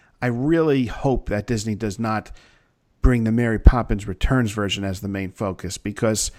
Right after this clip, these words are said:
I'll be honest with you, I've never seen it. I know it's streaming now on Netflix. I'll definitely watch it at some point. I couldn't motivate myself to go see it in theaters. When I think of Mary Poppins, I think of Julie Andrews, and I'm sure Emily Blunt thinks of Julie Andrews too, quite frankly.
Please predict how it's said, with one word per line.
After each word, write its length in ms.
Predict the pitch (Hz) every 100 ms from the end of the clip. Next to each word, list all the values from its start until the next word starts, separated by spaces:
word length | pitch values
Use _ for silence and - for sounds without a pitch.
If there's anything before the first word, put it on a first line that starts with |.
| -
I'll 160 | 113 123
be 100 | 139
honest 240 | 131 120
with 80 | 110
you, 60 | 98
I've 80 | 117
never 240 | 120 107
seen 240 | - 131
it. 180 | 131 131
I 60 | 113
know 180 | 110 117
it's 100 | 110
streaming 340 | - 113 113
now 180 | 110 104
on 100 | 101
Netflix. 400 | 113 - 127 120
I'll 60 | 101
definitely 380 | 110 110 120
watch 340 | 104 101 107 -
it 60 |
at 120 | 104 -
some 220 | 110 110
point. 320 | 120 123 120 - - - -
I 80 | 113
couldn't 440 | - - 143 123
motivate 380 | 123 117 117 113
myself 360 | 107 104 110
to 80 | -
go 140 | 107 107
see 220 | - 113
it 80 | 104
in 100 | 90
theaters. 460 | 113 120 123 - - _
When 180 | 147 147
I 120 | 151
think 180 | 143 127
of 80 |
Mary 180 | 120 113
Poppins, 380 | 104 101 - 107
I 80 | 107
think 220 | 123 -
of 60 | 98
Julie 300 | 101 92 87
Andrews, 500 | 87 90 92 - -
and 100 | 120
I'm 80 |
sure 180 | 110 127
Emily 320 | 123 127 117
Blunt 300 | 104 120 113
thinks 180 | 110 101
of 60 | 104
Julie 280 | 113 107 101
Andrews 260 | 92 90
too, 180 | - 95
quite 200 | - 90
frankly. 460 | - 95 - 85